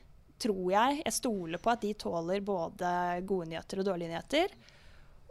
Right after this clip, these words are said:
Og det tror jeg gjør at, eh, hvis det kommer en dag hvor vi, eh, eh, treffer en skikkelig bump,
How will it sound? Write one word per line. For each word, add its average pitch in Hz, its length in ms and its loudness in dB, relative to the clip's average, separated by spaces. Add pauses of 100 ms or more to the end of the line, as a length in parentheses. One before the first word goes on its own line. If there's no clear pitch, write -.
Og 226 100 6
det 233 160 4
tror 196 240 2
jeg 202 160 6
gjør 180 220 2
at, - 380 -4
eh, 202 180 8
hvis 196 360 0
det 208 400 6
kommer 180 380 -2
en 202 120 0
dag 180 220 2
hvor 190 220 2
vi, 180 360 0
eh, 185 360 2 (540)
eh, - 520 -10
treffer - 480 -2
en 196 320 0
skikkelig 190 560 -2 (120)
bump, 254 400 2